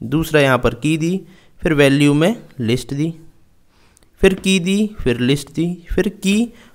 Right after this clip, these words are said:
और वैल्यू में लिस्ट, की, वैल्यू में लिस्ट, और फिर मैंने यहाँ पर डिक्शनरी को क्लोज कर दिया। So, ये dictionary of list D बन गई मेरी। ठीक है, ये नॉर्मल डिक्शनरी है, बस वैल्यू में मैंने एक लिस्ट दी है।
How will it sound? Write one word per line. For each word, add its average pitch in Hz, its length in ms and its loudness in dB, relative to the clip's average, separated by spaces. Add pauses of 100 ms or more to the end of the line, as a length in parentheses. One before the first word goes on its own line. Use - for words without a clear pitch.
(100)
और 127 80 0
वैल्यू 151 340 4
में 156 120 2
लिस्ट, 156 360 -2
की, 196 600 -2 (140)
वैल्यू 117 300 2
में 185 160 -2 (140)
लिस्ट, 98 380 -6 (580)
और 156 80 0
फिर 151 180 2
मैंने 139 280 2
यहाँ 123 220 2
पर 165 340 0
डिक्शनरी 110 440 -4
को 202 160 -2
क्लोज 107 360 -2
कर 90 200 -10
दिया। 76 240 -12 (1900)
So, - 120 -2
ये 160 340 6
dictionary 143 500 0
of 131 220 2
list 139 340 -2 (240)
D 123 100 0 (260)
बन 117 260 0
गई 123 140 2
मेरी। 135 300 -4 (1400)
ठीक 180 140 -6
है, 226 60 0
ये 160 80 2
नॉर्मल 143 360 2
डिक्शनरी 147 420 0
है, 202 80 4
बस 180 220 4
वैल्यू 170 360 4
में 185 80 4
मैंने 175 280 2
एक 220 120 -4
लिस्ट 147 300 2
दी 113 220 -2
है। 87 100 -6